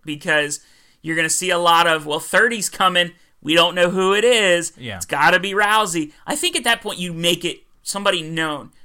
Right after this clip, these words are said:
Speaker 1: Thirty needs to be Becky Lynch or, it
Speaker 2: Or
Speaker 1: needs
Speaker 2: somebody
Speaker 1: to
Speaker 2: that
Speaker 1: be
Speaker 2: you know should be
Speaker 1: Naomi.
Speaker 2: there. Yeah.
Speaker 1: It needs to be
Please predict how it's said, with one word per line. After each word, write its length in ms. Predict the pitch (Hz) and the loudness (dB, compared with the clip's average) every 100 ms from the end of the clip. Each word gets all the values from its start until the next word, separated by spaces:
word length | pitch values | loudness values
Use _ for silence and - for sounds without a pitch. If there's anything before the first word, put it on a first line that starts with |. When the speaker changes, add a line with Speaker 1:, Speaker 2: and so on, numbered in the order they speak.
| - - | -20 -4
Speaker 1:
Thirty 300 | 214 240 240 | 2 2 2
needs 260 | 208 196 - | -2 -4 -6
to 80 | 165 | -10
be 100 | 151 | -10
Becky 380 | 147 156 160 | -8 -6 -6
Lynch 500 | 151 143 120 - - - _ _ _ | -6 -8 -10 -14 -16 -18 _ _ _
or, 720 | 165 165 156 151 147 139 - _ _ _ | -6 -2 0 0 -2 -4 -8 _ _ _
it 140 | - - | -20 -12
Speaker 2:
Or 160 | 175 - | -10 -4
Speaker 1:
needs 260 | 156 143 | -2 0
Speaker 2:
somebody 280 | 202 160 160 | 0 0 -2
Speaker 1:
to 40 | 147 | -4
Speaker 2:
that 80 | |
Speaker 1:
be 60 | 156 | -8
Speaker 2:
you 80 | 151 | -8
know 500 | 156 147 139 131 135 - | -4 -4 -4 -8 -14 -16
should 220 | - 156 | -10 -4
be 60 | |
Speaker 1:
Naomi. 600 | 185 190 196 190 170 143 | 0 2 4 4 2 -4
Speaker 2:
there. 140 | 123 160 | -8 -8
Yeah. 100 | 190 | -6
Speaker 1:
It 40 | |
needs 280 | 202 214 - | -4 -4 -4
to 100 | 233 | -8
be 300 | 190 185 170 | -8 -8 -10